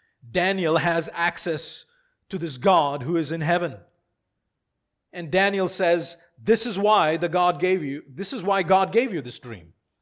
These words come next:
to reveal mysteries," meaning truths that you do not know. "And he has made known to King Nebuchadnezzar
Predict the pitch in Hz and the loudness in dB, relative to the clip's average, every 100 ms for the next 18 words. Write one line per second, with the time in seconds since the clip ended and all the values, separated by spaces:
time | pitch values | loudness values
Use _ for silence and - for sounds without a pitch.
0 | _ _ _ _ _ _ _ _ _ _ | _ _ _ _ _ _ _ _ _ _
1 | - 202 190 180 220 214 254 254 277 131 | -10 -6 -4 0 2 2 0 -4 -10 -10
2 | - - _ _ 185 220 214 165 220 233 | -12 -20 _ _ -8 -6 -6 -6 -6 -6
3 | - 220 190 202 151 208 208 208 220 262 | -4 -4 -4 -6 -4 0 0 0 -4 -4
4 | 247 127 _ _ - - - 165 233 208 | -4 -8 _ _ -20 -6 -2 0 2 2
5 | 226 156 185 240 294 277 240 247 254 247 | 2 0 2 2 2 0 0 2 0 -4
6 | - 262 247 226 220 214 233 208 226 165 | -6 -6 -6 -2 -2 0 -4 -2 -4 -4
7 | 139 160 | -4 -6